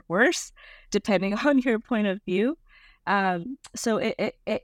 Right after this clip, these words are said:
you s-, you see their journeys of grappling with their, with their faith and how some of them try to break away to s-, to quote unquote get some, get freedom to say, like, "I will not let fate or destiny or the gods control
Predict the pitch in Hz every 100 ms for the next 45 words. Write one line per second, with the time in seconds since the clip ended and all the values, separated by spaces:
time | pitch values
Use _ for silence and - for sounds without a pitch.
0 | - 202 226 - - 214 208 - 226 208
1 | 196 185 190 175 175 175 175 170 - 170
2 | 165 - 180 165 170 170 156 143 - 165
3 | 160 - 190 170 170 - _ - - -
4 | 196 196 185 175 175 175 170 170 _ _
5 | _ _ _ - - 226 208 202 190 180
6 | 180 - 185 180 - - 175 170 175 165
7 | 160 170 185 - 185 - - - - _
8 | - 190 - 185 160 185 160 170 - -
9 | 175 - 170 185 - - 175 170 185 226
10 | 240 202 175 165 - _ - _ _ -
11 | 196 185 180 - - 185 190 185 170 170
12 | 156 160 165 - - 170 165 - 170 -
13 | 156 - 165 165 151 160 160 160 147 143
14 | 151 - - _ - - 202 185 - 180
15 | 165 165 160 160